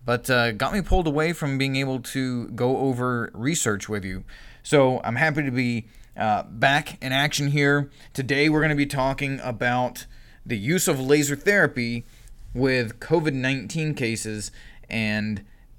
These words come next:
A R D S, acute respiratory distress syndrome, cytokine storm, really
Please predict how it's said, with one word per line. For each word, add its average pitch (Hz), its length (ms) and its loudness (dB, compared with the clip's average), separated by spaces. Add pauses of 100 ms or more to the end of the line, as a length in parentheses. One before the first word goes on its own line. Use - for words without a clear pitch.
(240)
A 156 140 6
R 143 140 6
D 123 220 4
S, 117 480 0
acute - 300 -6
respiratory 120 420 -2
distress 120 400 -2
syndrome, 117 600 0 (340)
cytokine 110 540 -4
storm, 120 600 -2 (280)
really 156 500 6